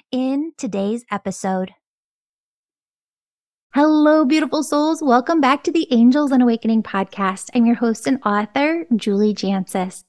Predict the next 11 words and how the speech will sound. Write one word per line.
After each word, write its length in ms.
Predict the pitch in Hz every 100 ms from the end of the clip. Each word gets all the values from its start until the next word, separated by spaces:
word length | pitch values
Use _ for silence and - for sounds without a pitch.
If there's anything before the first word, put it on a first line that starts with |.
| _ -
And 160 | 240
friends, 380 | 269 277 339 320
today 360 | 294 240 285 311
we 140 | 339
have 260 | 262 262 269
Nicole 580 | 254 - - 269 320
on 320 | - 214 214 240
to 100 | 240
share 320 | - 233 240
her 320 | - 285 330
stories. 560 | - 220 196 190 226